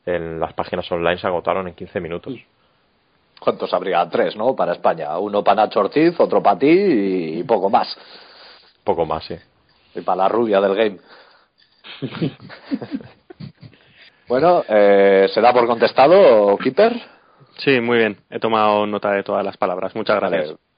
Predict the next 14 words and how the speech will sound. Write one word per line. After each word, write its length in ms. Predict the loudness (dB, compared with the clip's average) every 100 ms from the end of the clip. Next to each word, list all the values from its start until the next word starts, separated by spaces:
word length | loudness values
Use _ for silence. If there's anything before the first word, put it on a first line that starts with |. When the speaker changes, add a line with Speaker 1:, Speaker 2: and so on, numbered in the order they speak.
| _ _ -12
Speaker 2:
Mantenga 840 | -8 -4 -2 2 2 4 2 2
su 180 | -2 -4
tonito 460 | -4 -4 0 2 2
si 80 |
no 100 | 0
quiere 180 | 0 0
que 60 | 0
le 100 | -2
lancen 280 | -2 -2 -4
un 60 |
caparazón. 440 | -2 -2 -4 -6 -14 _ _ _ _ _ _ _ _ _ -2
Eh, 560 | 4 6 8 8 6 2
siguiente 440 | 2 2 6 6 6
pregunta. 540 | 4 2 2 2